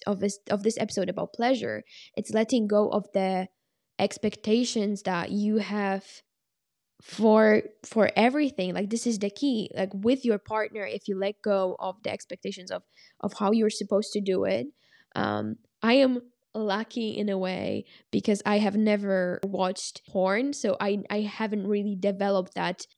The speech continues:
toxic sense of how this whole space is supposed to, to, to look. But I, from conversations, I know that this is a, a factor that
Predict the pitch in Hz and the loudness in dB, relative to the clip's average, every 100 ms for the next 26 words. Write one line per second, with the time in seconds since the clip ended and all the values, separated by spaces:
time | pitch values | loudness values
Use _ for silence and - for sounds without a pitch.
0 | - 214 214 - 190 - 196 196 208 196 | 0 0 0 0 -2 0 0 0 0 -2
1 | - - 202 196 202 196 190 - - - | -2 -8 0 0 2 0 -2 -10 -12 -4
2 | 208 - - 185 - - 208 - 196 190 | -2 -2 0 -2 -2 -6 -6 -4 -2 -2
3 | 190 - 180 185 - - - - _ - | -2 -4 -2 -2 -6 -18 -18 -20 _ -4
4 | - - - - 220 214 202 196 214 214 | 0 0 -2 4 4 6 4 4 2 2
5 | 214 - - - 214 208 214 196 196 202 | 0 -4 -12 -4 -4 -4 -6 -6 -4 -6
6 | 208 190 - 190 196 180 180 - 196 - | -6 -6 -4 -2 -2 -2 -6 -2 -2 0
7 | 196 185 - - - 180 196 202 - 190 | -2 -2 -4 -10 -4 -4 -2 -4 -2 -4
8 | - 175 175 - | -2 -4 -2 -6